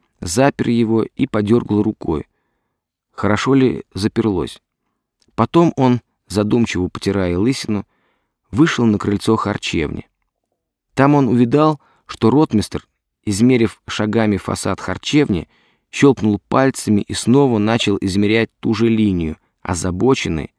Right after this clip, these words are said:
но довольный. Лицо Вавилова как-то напрягалось, потом вытянулось, вдруг радостно просияло. «Рестит Фомич,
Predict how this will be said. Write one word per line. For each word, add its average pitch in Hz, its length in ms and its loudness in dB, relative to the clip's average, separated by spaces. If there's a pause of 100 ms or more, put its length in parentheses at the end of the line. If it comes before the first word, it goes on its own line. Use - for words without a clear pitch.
(120)
но 80 200 -4
довольный. 80 680 -2 (1040)
Лицо 123 340 0
Вавилова 104 460 0
как-то 101 420 -4 (420)
напрягалось, 110 840 0 (440)
потом 95 480 0
вытянулось, 92 760 0 (560)
вдруг 120 340 0
радостно 95 540 -4 (140)
просияло. 82 720 -4 (840)
«Рестит 98 380 -2
Фомич, 123 460 0